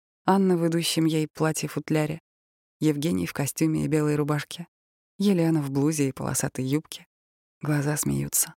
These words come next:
На одной из фотографий Елена, Анна и Саша обнимают друг друга, глядя в кадр. Это был, по воспоминаниям Елены, самый счастливый Новый год.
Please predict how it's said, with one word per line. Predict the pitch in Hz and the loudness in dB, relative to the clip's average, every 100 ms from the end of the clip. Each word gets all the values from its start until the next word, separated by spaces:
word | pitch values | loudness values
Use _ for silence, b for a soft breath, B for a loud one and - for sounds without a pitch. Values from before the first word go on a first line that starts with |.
| _ _ _ _ _ _ _ _ _ 196 | _ _ _ _ _ _ _ _ _ 0
На | 190 | 2
одной | 190 208 | 4 2
из | 190 | 0
фотографий | - 175 170 170 - 160 | -2 0 2 2 2 2
Елена, | 151 165 180 185 156 | 2 2 4 2 4
Анна | 170 170 156 | 4 4 4
и | |
Саша | 151 185 185 160 | 2 0 0 0
обнимают | 151 165 190 185 151 | 2 2 2 0 0
друг | 151 151 | 0 0
друга, | 156 147 | 0 0
глядя | 143 156 151 | 2 2 0
в | - | -2
кадр. | 151 147 - _ _ _ _ _ _ | -2 -2 -6 _ _ _ _ _ _
Это | - 165 | -4 -2
был, | 160 156 | -2 -2
по | 147 | -2
воспоминаниям | 151 - 151 151 151 147 147 | -4 -2 0 2 0 0 0
Елены, | 147 156 147 143 | 0 0 0 -2
самый | - 147 143 | -2 -2 -2
счастливый | - 139 - 71 - | -2 -2 -2 -2 -2
Новый | 71 67 - | -2 -2 -2
год. | 143 - | -4 -6